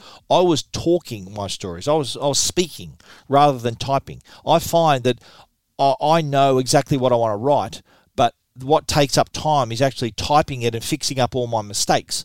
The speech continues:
I'm not the world's best typist. I'm not the world's fastest typist either, but that's what I found was the issue.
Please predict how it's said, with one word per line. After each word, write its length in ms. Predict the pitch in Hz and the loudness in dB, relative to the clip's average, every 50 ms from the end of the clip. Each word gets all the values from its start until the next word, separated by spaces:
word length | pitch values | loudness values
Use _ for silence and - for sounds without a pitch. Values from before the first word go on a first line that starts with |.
| _ - - - - | _ -18 -18 -12 -8
I'm 140 | 123 131 | -6 -2
not 140 | 156 160 - | -2 -2 0
the 60 | 143 | 0
world's 320 | 135 131 135 131 131 117 110 | 0 2 2 2 2 0 0
best 280 | 104 131 117 - - - | 0 0 0 0 -2 -6
typist. 500 | - 156 156 143 - - 101 117 - - | -2 0 0 0 0 -2 -8 -8 -4 -4
I'm 100 | 131 131 | -4 -2
not 140 | 147 143 117 | -2 -4 -2
the 80 | 127 | -2
world's 240 | 123 123 123 117 - | -2 -2 -2 -2 -2
fastest 540 | - - 143 151 160 143 - 131 113 - - | -2 0 2 2 2 0 -2 -8 -10 -8 -4
typist 380 | 123 123 117 - 117 - - | -2 -2 -2 -2 -4 -6 -2
either, 360 | 160 185 202 160 110 - 117 - _ - - - - _ _ | -2 -2 -2 -2 -4 -6 -8 -10 _ -20 -20 -20 -20 _ _
but 180 | - 127 117 - _ _ _ - | 2 2 2 0 _ _ _ -2
that's 200 | - 147 139 - | 0 0 0 0
what 120 | - 127 117 | -2 0 2
I 80 | 117 | 0
found 400 | 117 - - 131 123 113 107 110 | 0 0 -2 -2 -2 -2 -4 -6
was 100 | 110 98 | -8 -6
the 140 | 104 123 175 | -4 -4 -4
issue. 280 | 185 - - - 65 | -2 -4 -4 -8 -10